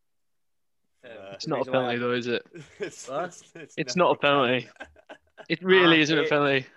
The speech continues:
Speaker 3: And I
Speaker 1: I
Speaker 3: spent
Speaker 1: hate Lucas
Speaker 3: loads
Speaker 1: Neal.
Speaker 3: saying it was. <laughs>
Speaker 1: So, yeah, it is.
Speaker 3: It's
Speaker 1: I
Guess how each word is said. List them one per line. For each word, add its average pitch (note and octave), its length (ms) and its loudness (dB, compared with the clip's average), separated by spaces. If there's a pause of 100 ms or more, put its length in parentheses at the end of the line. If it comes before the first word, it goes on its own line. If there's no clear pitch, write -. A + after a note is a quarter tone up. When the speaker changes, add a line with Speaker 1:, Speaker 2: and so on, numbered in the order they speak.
Speaker 3:
And C#3+ 120 -4
I D#3+ 80 6
Speaker 1:
I E3+ 40 6
Speaker 3:
spent D#3+ 300 2
Speaker 1:
hate D#3+ 140 -4
Lucas D#3 280 -8
Speaker 3:
loads D#3 200 0
Speaker 1:
Neal. D3+ 80 -8
Speaker 3:
saying C#3 140 2
it C3+ 100 -2
was. C3+ 340 2
<laughs> - 0 -
Speaker 1:
So, G#3+ 60 4
yeah, - 200 2
it G#3 300 2
is. - 180 -18 (2000)
Speaker 3:
It's D3 160 -4
Speaker 1:
I - 20 -12